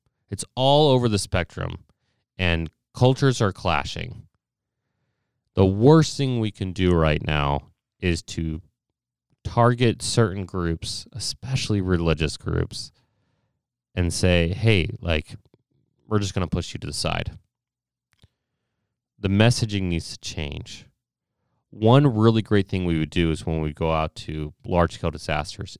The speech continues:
it w-, is we would work with these groups. We would work with faith-based groups. We would work with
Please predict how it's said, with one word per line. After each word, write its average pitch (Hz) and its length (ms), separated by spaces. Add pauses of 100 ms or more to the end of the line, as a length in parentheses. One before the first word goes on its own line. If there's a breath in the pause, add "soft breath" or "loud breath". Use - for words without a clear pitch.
it 110 80
w-, 101 300
is 107 160
we 98 160
would 101 260
work 131 300
with 113 140
these 76 220
groups. - 520
We 131 140
would 101 100
work 110 280
with 110 140
faith-based - 1200
groups. - 460
We - 60
would 90 100
work 110 360
with 90 320